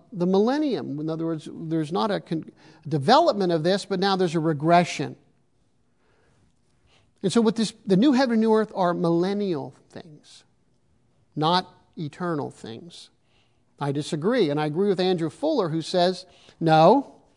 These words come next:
the new heavens and new earth follow the final battle of history,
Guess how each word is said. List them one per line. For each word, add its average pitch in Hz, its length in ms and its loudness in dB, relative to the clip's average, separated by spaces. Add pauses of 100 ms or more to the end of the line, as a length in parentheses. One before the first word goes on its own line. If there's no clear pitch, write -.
(480)
the 202 80 4
new 294 160 8
heavens 247 440 4
and 196 100 0
new 214 200 6
earth 202 200 6
follow 285 540 8
the 180 140 2
final 165 360 4
battle 151 400 4
of 135 60 -2
history, 233 560 0